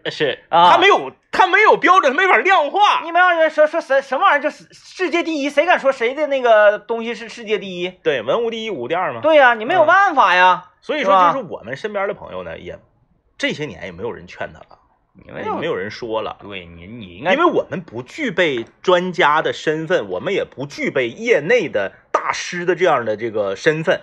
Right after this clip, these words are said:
Speaker 1: 我们说也没有用啊。
Speaker 2: 对啊，你就应该站出来，这个时候。
Speaker 1: 嗯，嗯，嗯。
Speaker 2: 面，跟他站在一起，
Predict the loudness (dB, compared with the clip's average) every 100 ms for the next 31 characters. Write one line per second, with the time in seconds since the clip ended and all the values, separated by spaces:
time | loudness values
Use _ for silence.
0 | _ -2 0 0 0 2 4 4 0 0
1 | 0 -2 0 -2 -6 _ 0 2 2 -2
2 | -10 -10 -10 -6 -6 -2 -2 0 0 -2
3 | -10 -14 -14 -16 -18 -20 _ -10 -8 -10
4 | -18 -20 _ _ _ 0 0 0 -10 -4
5 | 0 2 2 2 2 -2 -4 -10 -18 -20